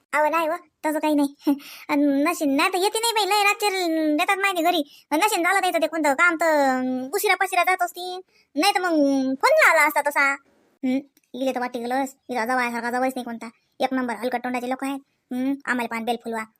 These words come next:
पैशाचं गर्व आहे त्याले, काय सांगणार आहे? हिला म्हणलं, "माझा बाई, माझा बाई." हं, मला गेली. येत नशीन नाही तर नाही आले, त्याला वाटलं बऱ्या गेली. डोक्षीले का? पोरगी नाचते,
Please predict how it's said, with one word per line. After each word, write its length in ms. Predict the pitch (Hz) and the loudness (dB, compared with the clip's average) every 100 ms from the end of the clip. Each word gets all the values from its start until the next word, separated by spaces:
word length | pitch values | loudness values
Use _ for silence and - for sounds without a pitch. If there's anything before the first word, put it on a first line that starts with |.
| - | -4
पैशाचं 280 | 269 247 247 | -2 -2 0
गर्व 160 | 262 | 0
आहे 160 | 269 285 | 0 0
त्याले, 260 | 269 247 240 _ - | -4 -6 -12 _ -8
काय 120 | 240 | -6
सांगणार 280 | 233 233 233 | -6 -8 -10
आहे? 100 | 247 | -12
हिला 420 | - _ - 254 | -16 _ -8 -2
म्हणलं, 160 | 285 | -2
"माझा 220 | 247 226 220 | -2 -4 -6
बाई, 80 | |
माझा 280 | 220 226 196 | -10 -12 -14
बाई." 100 | 190 _ _ _ _ _ - | -20 _ _ _ _ _ -20
हं, 200 | 208 196 | -18 -16
मला 180 | 214 202 | -14 -14
गेली. 180 | 202 196 _ _ - | -16 -20 _ _ -10
येत 60 | 262 | -2
नशीन 160 | 285 294 | 0 2
नाही 100 | 269 | 0
तर 60 | |
नाही 120 | 254 | -2
आले, 160 | 254 220 | -4 -4
त्याला 160 | 240 254 | -4 -4
वाटलं 240 | 247 240 | -4 -4
बऱ्या 160 | 262 254 | -4 -4
गेली. 200 | 247 214 _ _ - | -6 -12 _ _ -12
डोक्षीले 260 | 233 226 214 | -10 -10 -8
का? 260 | 233 214 214 _ _ _ _ _ | -6 -6 -10 _ _ _ _ _
पोरगी 180 | 277 262 | 0 2
नाचते, 400 | 277 - 370 | -2 -4 -6